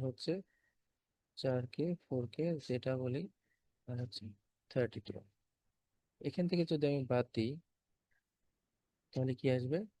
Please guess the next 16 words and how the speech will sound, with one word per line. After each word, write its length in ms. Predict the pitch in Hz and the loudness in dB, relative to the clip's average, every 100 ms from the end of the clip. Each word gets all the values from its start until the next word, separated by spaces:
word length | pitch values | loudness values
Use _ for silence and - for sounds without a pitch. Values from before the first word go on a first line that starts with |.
| _ _ - 120 | _ _ -20 -6
যে 140 | 123 120 120 123 - _ _ _ _ _ _ | -2 0 0 -2 -8 _ _ _ _ _ _
ফোর 220 | - 139 143 - | -2 0 0 0
কে 140 | 170 202 226 _ _ _ _ - - _ _ _ - | 0 0 -4 _ _ _ _ -20 -20 _ _ _ -18
ষোলো। 440 | - - 127 110 101 _ _ _ _ _ _ _ _ _ _ _ - | -4 2 2 0 -8 _ _ _ _ _ _ _ _ _ _ _ -2
এখন 240 | 143 160 135 180 190 _ _ - | 0 0 0 -2 -8 _ _ -12
শর্তে 400 | - 170 180 - 208 | 0 4 4 4 0
কি 80 | 185 139 | 2 2
বলছে 220 | 127 - 120 | 0 0 -2
আমার, 160 | 113 151 151 127 | 0 -4 -4 -4
বলছে 220 | 123 - 143 | -4 -2 -2
যে 80 | 156 175 _ _ _ - 127 | -2 -4 _ _ _ -2 2
এই 80 | 131 131 | 4 4
f 20 | 180 | 2
of 60 | 170 | -2
two 100 | - 151 | 0 0
সমান 200 | 170 | 0